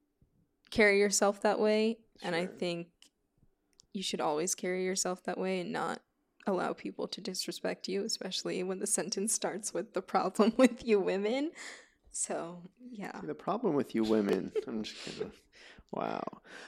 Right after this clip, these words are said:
Speaker 2: Okay. Um, <clears throat> okay.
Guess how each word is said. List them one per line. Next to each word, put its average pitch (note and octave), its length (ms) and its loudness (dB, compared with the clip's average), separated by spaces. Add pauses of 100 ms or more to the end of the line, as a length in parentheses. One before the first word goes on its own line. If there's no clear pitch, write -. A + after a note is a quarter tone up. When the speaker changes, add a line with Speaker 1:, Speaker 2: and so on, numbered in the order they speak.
(120)
Speaker 2:
Okay. - 640 2 (380)
Um, D3 640 10 (260)
<clears throat> D#3 600 2 (2500)
okay. - 460 -2